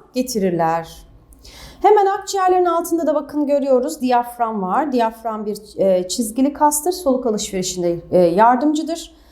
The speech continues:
Aynı zamanda sağ ve sol akciğer arasındaki ufak bir fark var. Ona da hemen bakalım. Sağ akciğerimiz daha büyük, sol akciğerimiz daha küçüktür.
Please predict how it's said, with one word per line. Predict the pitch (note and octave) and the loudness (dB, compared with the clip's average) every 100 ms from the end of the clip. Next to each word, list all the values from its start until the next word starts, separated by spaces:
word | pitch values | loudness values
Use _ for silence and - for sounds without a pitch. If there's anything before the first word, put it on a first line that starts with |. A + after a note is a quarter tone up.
| - - _ | -20 -20 _
Aynı | - D#4+ G4 | 2 4 4
zamanda | F#4 F4+ F4 F4 F4 F#4+ | 4 2 0 0 0 0
sağ | - - E4 E4+ F#4 | -2 0 2 4 4
ve | E4+ | 0
sol | E4 - E4+ | -2 -2 0
akciğer | E4 D4+ - D4 D4 | 0 -2 -2 2 2
arasındaki | C#4+ C#4+ C#4+ C4+ | 2 -2 -8 -10
ufak | C4+ C#4 C#4 | 0 0 0
bir | C4 | -12
fark | - B3+ B3+ A#3 | -2 -2 -2 -2
var. | A3 A3+ | -2 0
Ona | C#4 C4 | 0 0
da | |
hemen | A#3 A3+ G#3+ G#3 | -4 -6 -6 -6
bakalım. | G3+ A#3+ F#4 | -4 -2 0
Sağ | - D4 | 0 2
akciğerimiz | C#4+ C#4 - C4+ C4+ B3 | 0 0 -6 -6 -4 -4
daha | B3+ C4 | -2 -2
büyük, | B3+ C4+ | -6 -12
sol | - B3+ | -2 0
akciğerimiz | C4 C4 B3+ C4 B3+ | 0 -4 -8 -6 -2
daha | C4 D#4+ | 0 0
küçüktür. | - - D#4+ | -4 -10 -6